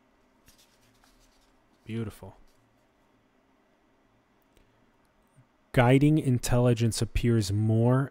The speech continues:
as a flow, sensing the energy currents in life. Mm. Infinite emptiness.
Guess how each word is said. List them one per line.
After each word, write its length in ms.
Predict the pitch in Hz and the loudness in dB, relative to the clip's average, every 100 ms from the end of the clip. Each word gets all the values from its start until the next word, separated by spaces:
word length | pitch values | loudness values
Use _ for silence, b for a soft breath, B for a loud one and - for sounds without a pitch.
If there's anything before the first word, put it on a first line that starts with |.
| - | -4
as 240 | 117 107 | -2 -2
a 80 | 107 | -4
flow, 760 | - - 120 110 107 95 90 - _ _ _ _ | -8 -8 -4 0 0 -2 -6 -12 _ _ _ _
sensing 880 | - - - 123 120 - 139 143 131 - - | -6 -4 0 0 0 -2 -2 -2 -6 -14 -10
the 140 | - - | -10 -6
energy 560 | 127 117 123 120 127 139 | -2 0 0 -2 -4 -10
currents 760 | - - 117 101 87 - - - _ _ _ | -8 -6 -4 -4 -8 -10 -12 -12 _ _ _
in 260 | - 95 95 | -12 -10 -10
life. 500 | 85 82 - - - _ _ _ _ _ B B B _ _ _ _ _ _ _ B B B B B B B B 1047 1017 1047 B - _ _ _ _ - | -12 -14 -18 -20 -20 _ _ _ _ _ B B B _ _ _ _ _ _ _ B B B B B B B B -20 -20 -20 B -20 _ _ _ _ -14
Mm. 180 | 123 95 _ _ _ _ _ _ _ _ _ _ b b b b b b b _ | -14 -14 _ _ _ _ _ _ _ _ _ _ b b b b b b b _
Infinite 640 | 147 156 - - 185 190 - - | -2 -2 -2 -2 0 0 -4 -4
emptiness. 920 | 131 131 - 110 92 82 - - - | -2 -2 -4 -8 -6 -8 -10 -12 -12